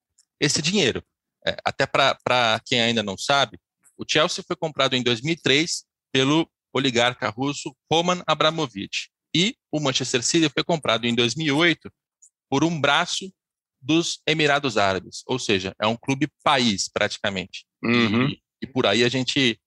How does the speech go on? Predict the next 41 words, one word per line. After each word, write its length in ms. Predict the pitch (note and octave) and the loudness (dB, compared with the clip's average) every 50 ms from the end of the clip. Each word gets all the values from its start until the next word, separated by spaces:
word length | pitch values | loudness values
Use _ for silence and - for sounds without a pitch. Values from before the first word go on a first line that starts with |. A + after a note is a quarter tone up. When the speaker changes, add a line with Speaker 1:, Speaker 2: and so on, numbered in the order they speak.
| _ _ | _ _
Speaker 1:
é, 300 | - G#2 G#2 G#2 G#2 G#2 | 0 2 2 2 2 2
entende 440 | A2 A2 - - A2 A2 A2+ A#2 B2+ | 0 -2 0 0 0 0 0 -2 -6
que 260 | - - - C3+ B2 - _ _ _ _ _ _ _ | -8 -4 -2 -2 -2 -2 _ _ _ _ _ _ _
o 80 | - C3 | -4 -4
bolso 400 | G#2 A2 C#3+ E3 F#3+ - - C3+ | -2 0 2 2 2 2 0 0
desses 300 | B2+ B2+ - - G2+ - | 0 0 -2 -2 -8 -4
caras 480 | - B2 A#2+ C#3+ D3 C3 G2+ - - - _ _ | 0 2 2 4 4 2 2 -2 -6 -10 _ _
é 100 | - B2 | -2 0
muito 360 | B2 B2 C3 D3 E3 D#3+ - | 0 0 0 0 -2 -2 -2
maior 220 | D#3 C3+ B2 B2+ C3+ | 2 2 4 2 2
do 100 | C#3+ - | 0 -2
que 100 | - D#3+ | -2 -2
o 60 | D3 | 0
bolso 360 | C3 B2+ C3 C#3 C3+ - - | 2 2 2 2 2 0 -4
do 80 | - C#3 | -10 -10
futebol. 540 | - - C#3+ - E3+ E3 - G#2 F2 E2 - _ _ _ _ - - - - _ _ | -10 -10 -6 -4 -4 -4 -2 -2 -4 -4 -8 _ _ _ _ -20 -20 -20 -20 _ _
Pra 120 | - A#2+ C#3 | -2 -2 0
gente 200 | E3+ G#3 - - | 0 0 0 2
trazer 280 | G#3+ G3 F#3 F#3 F#3+ F3 | 2 2 2 4 4 4
números 460 | E3+ F3 F#3 F#3+ F#3 F3+ F3 E3 D#3+ | 4 4 4 4 4 4 4 4 2
agora 460 | D#3 D3 D#3 D#3+ E3 E3+ E3+ D#3 - - _ _ - - | 2 2 4 4 4 4 4 2 0 -2 _ _ -20 -8
da 160 | - - C3+ | -2 0 0
própria, 640 | C3 - D#3 C#3+ - - F3 E3 D#3+ C#3+ B2 A2+ - - _ _ | 0 2 2 0 2 2 2 2 4 2 2 0 -2 -6 _ _
de, 120 | - - - - - _ | -14 -14 -14 -14 -6 _
atuais, 540 | - C#3+ - D#3+ C#3+ C3 A2 F#2 F#2 - - - - | -4 -2 0 2 2 4 2 2 -2 -6 -16 -8 -4
né? 200 | A#2+ C3 C#3+ C#3 - _ _ | -2 -2 -2 -2 -6 _ _
Quando 160 | - D3 D#3+ E3+ | -6 -4 -2 0
a 40 | |
gente 160 | F#3+ G3+ - - | -2 -2 -2 0
pega, 180 | D#3+ D3 C#3+ | 0 0 0
por 140 | - - C3+ | 0 0 0
exemplo, 220 | A2+ A2+ A2 - | 0 0 -4 -4
o 40 | - | -2
faturamento 640 | - D3 - - F#3 D3 C3 B2+ C#3+ E3+ G3 - D#3+ | -4 -2 0 0 2 2 2 2 0 0 -2 -2 -2
desses 340 | C3 B2 A#2 - - A2 G#2+ | -2 -2 -2 -2 -6 -8 -2
dois 280 | - A2+ A2 G#2 - | 0 0 0 0 -2
clubes, 520 | - - C3+ D3+ D#3+ A#2 - G#2 - - - _ _ _ _ _ _ - | -4 -2 0 0 0 -2 -4 -8 -14 -16 -18 _ _ _ _ _ _ -4
a 40 | |
gente 260 | G#2 B2+ D#3 - - G#3+ | -2 0 0 0 0 -2
encontra 440 | G#3 - D3 C3 A#2 - - A2+ - | -2 0 0 0 0 0 -2 -6 -4
que 280 | - - A#2 G2+ - | -2 0 0 0 -2